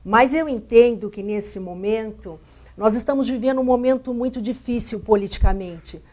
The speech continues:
Nós sabemos que a nossa população está muito insatisfeito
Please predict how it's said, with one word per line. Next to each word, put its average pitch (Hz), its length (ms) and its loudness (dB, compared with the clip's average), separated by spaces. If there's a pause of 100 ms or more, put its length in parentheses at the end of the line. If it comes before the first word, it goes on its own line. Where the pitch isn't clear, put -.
(160)
Nós 202 140 0
sabemos 247 480 0
que 233 140 -10
a 214 60 -2
nossa 233 280 -4
população 214 840 -4
está 233 220 -10
muito 240 220 -10
insatisfeito 233 1000 4